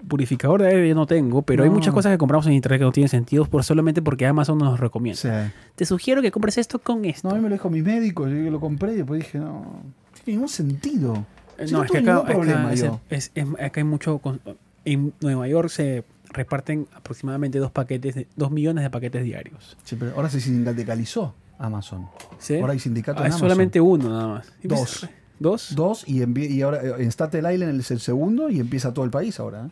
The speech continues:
Speaker 1: Ojalá, ¿no?
Speaker 2: O sea,
Speaker 1: Espero que
Speaker 2: lo merecen.
Speaker 1: ganan mucha plata, además.
Speaker 2: ¿Sabes cuánta gente tiene empleada?
Speaker 1: Sí.
Speaker 2: Un millón seiscientos mil personas. Son
Speaker 1: Casi que
Speaker 2: empleados
Speaker 1: todo
Speaker 2: de
Speaker 1: Estados
Speaker 2: Amazon.
Speaker 1: Unidos. Todo Estados Unidos ha, ha pasado por Amazon o va a pasar en algún
Speaker 2: Es
Speaker 1: momento de su vida.
Speaker 2: impresionante, o sea.
Speaker 1: Acá yo... Eh,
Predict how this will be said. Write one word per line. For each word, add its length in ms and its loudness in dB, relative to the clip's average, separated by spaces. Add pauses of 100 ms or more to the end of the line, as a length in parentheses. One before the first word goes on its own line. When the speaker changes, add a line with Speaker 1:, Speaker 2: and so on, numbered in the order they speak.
(140)
Speaker 1:
Ojalá, 420 -4
¿no? 180 -2
Speaker 2:
O 80 -8 (140)
sea, 100 -18 (140)
Speaker 1:
Espero 360 -6
que 100 -4
Speaker 2:
lo 80 0
merecen. 480 -2 (100)
Speaker 1:
ganan 300 0
mucha 240 -4
plata, 400 -18
además. 280 -20 (760)
Speaker 2:
¿Sabes 200 -6
cuánta 220 -4
gente 300 -4
tiene 220 -2
empleada? 560 -2 (240)
Speaker 1:
Sí. 180 -14
Speaker 2:
Un 180 2
millón 360 0
seiscientos 460 -4
mil 120 0
personas. 500 -4
Son 100 -20
Speaker 1:
Casi 180 -2
que 60 0
Speaker 2:
empleados 260 2
Speaker 1:
todo 100 4
Speaker 2:
de 60 4
Speaker 1:
Estados 340 0
Speaker 2:
Amazon. 160 0
Speaker 1:
Unidos. 280 -4
Todo 160 -6
Estados 260 -6
Unidos 240 -2
ha, 100 -2 (180)
ha 160 -2
pasado 220 -4
por 140 2
Amazon 300 0
o 140 2
va 80 2
a 40 -2
pasar 240 -2
en 80 0
algún 160 0
Speaker 2:
Es 40 2
Speaker 1:
momento 200 2
de 60 0
su 60 0
vida. 160 2
Speaker 2:
impresionante, 360 -2 (140)
o 40 -18
sea. 140 -6
Speaker 1:
Acá 240 0
yo... 220 2 (320)
Eh, 120 -4